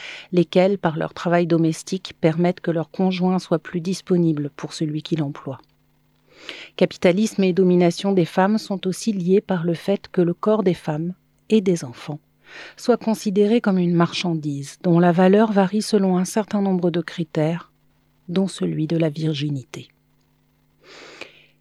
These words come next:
Qu'il s'agisse d'un choix conscient et alors définitivement cynique ou d'un choix inconscient révélateur d'une fascination morbide pour la pureté, Epstein s'est voulu le propriétaire d'une des îles Vierges,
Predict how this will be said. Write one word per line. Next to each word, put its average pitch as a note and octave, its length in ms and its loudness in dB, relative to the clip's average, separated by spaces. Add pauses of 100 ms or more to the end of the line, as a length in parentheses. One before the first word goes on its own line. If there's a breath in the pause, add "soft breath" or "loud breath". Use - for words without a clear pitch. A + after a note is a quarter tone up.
(220)
Qu'il A3+ 160 2
s'agisse A#3 440 4
d'un F#3+ 100 6
choix A3 240 4
conscient A3+ 540 0
et F3 120 4
alors F3+ 380 4
définitivement F#3 800 0
cynique F3 600 -2 (180)
ou F#3+ 160 -2
d'un F3+ 180 2
choix G#3+ 280 2
inconscient F3 640 0
révélateur E3+ 580 0
d'une E3 160 2
fascination F3 640 0
morbide F#3 500 2
pour D#3+ 160 -2
la D#3+ 120 -2
pureté, - 500 -6 (720 loud breath)
Epstein C#4 460 4
s'est A3 180 2
voulu G3 300 0
le G#3+ 100 4
propriétaire G3 720 0
d'une G3 280 0
des F3 240 0 (160)
îles F#3 280 0
Vierges, E3 720 -4